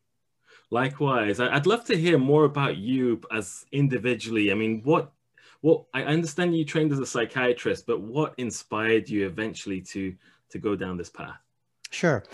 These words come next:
Speaker 2: So, yes, I'm actually trained as a psychiatrist and, uh, as a psychoanalyst, and, uh, I, uh, practiced for, uh, over twenty years. But the interesting thing is, when I was, um,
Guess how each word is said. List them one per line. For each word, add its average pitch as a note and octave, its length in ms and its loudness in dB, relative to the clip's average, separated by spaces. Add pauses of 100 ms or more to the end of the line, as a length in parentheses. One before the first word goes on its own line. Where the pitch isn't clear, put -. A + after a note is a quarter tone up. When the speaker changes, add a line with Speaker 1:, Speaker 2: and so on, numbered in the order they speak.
(260)
Speaker 2:
So, D3+ 360 4
yes, F#3+ 240 2
I'm A3 100 6
actually G#3 540 4
trained E3 360 4
as C#3 200 4
a B2 80 2
psychiatrist C3+ 880 0
and, B2 380 0
uh, A#2 180 4
as A#2 240 0
a A2+ 60 -2
psychoanalyst, A#2 1160 -2 (440)
and, C3+ 380 4
uh, - 40 -4 (380)
I, B2+ 240 0 (240)
uh, A2+ 180 -4
practiced B2+ 720 0
for, A2+ 540 0
uh, A2 220 0
over A#2 340 0
twenty A#2 340 -2
years. A#2 560 2 (400)
But D3 240 4 (320)
the F3 220 6
interesting A#3 440 2
thing C#3+ 400 4
is, A2 600 0 (800)
when D3 320 6
I D#3+ 240 6
was, G#3+ 360 4
um, A#2 400 2